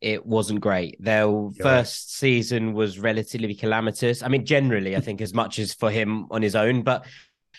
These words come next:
Speaker 1: he exacerbated a lot of the problems. Teams looked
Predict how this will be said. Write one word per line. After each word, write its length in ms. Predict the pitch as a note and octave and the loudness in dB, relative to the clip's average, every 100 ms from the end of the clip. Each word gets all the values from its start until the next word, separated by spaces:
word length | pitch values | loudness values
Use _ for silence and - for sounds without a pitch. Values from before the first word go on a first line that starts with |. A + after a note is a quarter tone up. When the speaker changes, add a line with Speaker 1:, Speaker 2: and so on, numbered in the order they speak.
| - | -2
Speaker 1:
he 160 | D3 | 2
exacerbated 580 | C3+ A#2 B2 B2 A#2+ A2 | 2 2 -2 -2 -2 0
a 40 | G#2+ | -2
lot 60 | |
of 40 | G2+ | -4
the 60 | |
problems. 400 | - A2 F#2 F#2+ - - | -4 -4 -4 -8 -10 -2
Teams 300 | C3 A2+ A2+ | 0 0 0
looked 360 | B2 - - | -2 -2 -18